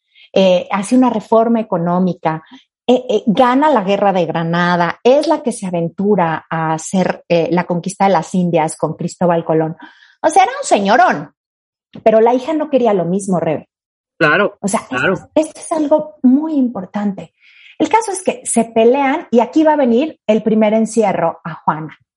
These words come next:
Speaker 1: Isabel no la entendió como una hija pidiendo estar con su esposo, sino como un desacato a la reina, y la van a encerrar por primera vez en el castillo de Mota hasta que entre en razón.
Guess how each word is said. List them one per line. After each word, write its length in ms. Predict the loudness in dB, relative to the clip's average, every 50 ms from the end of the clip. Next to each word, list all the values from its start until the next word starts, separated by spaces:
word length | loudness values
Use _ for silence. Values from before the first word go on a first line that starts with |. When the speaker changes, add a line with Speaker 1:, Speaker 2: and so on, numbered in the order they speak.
| _ _ _ _ _ _ _ -20 -20 _ -20 -20 -20 -20 -20 _ _ _ _ _ _ _ _ _ _ _ _
Speaker 1:
Isabel 580 | -4 -2 0 0 0 2 2 2 2 2 0
no 100 | 0 2
la 120 | 2 2 2
entendió 420 | 0 0 -2 -2 0 0 -2 0
como 260 | 0 -2 0 0 0
una 280 | 0 0 0 0 2 2
hija 380 | 2 0 -2 -2 -4 -4 -4 -2
pidiendo 360 | -2 -2 0 0 0 0 -2
estar 240 | -2 -2 -4 -4 -2
con 160 | -4 -6 -4
su 100 | -6 -10
esposo, 440 | -12 -8 _ -2 -2 -2 -2 -4 -6
sino 280 | -4 -4 -4 -4 -4
como 200 | -2 -2 0 2
un 120 | 2 2 2
desacato 760 | 2 0 -2 -4 -8 -10 -10 _ _ -2 -2 -2 -2 -6 -4
a 40 | -4
la 160 | -2 -2 -2
reina, 580 | -2 0 0 -2 0 0 -2 -2 -2 -4 -4 _ _ _ _ _ _ _ _ _ _ _ _
y 100 | 0 2
la 120 | 2 2
van 200 | 2 2 0 0
a 40 | 0
encerrar 680 | -2 -4 -2 -4 -4 -4 -2 -4 -2 -2 -4 -6 -10 _ _ _ _ _ _ _ _ _ _ _ _ _ _ _ _
por 280 | 2 2 2 -2 -4
primera 440 | -6 -6 -6 -4 -4 -4 -4 -4 -4
vez 300 | -2 -4 -4 -4 -6 -4
en 160 | -4 -2 0 2
el 160 | 0 0 -2
castillo 480 | -4 -6 -8 -2 _ 2 2 2 0
de 100 | 0 -2
Mota 360 | -2 0 -2 -2 -2 -2 -4 -6
hasta 360 | -4 -6 -8 -6 -6 -8 -6
que 100 | -4 -4
entre 220 | -4 -2 -2 -4
en 100 | -4 -6
razón. 340 | -6 -10 -16 -18 -18 -18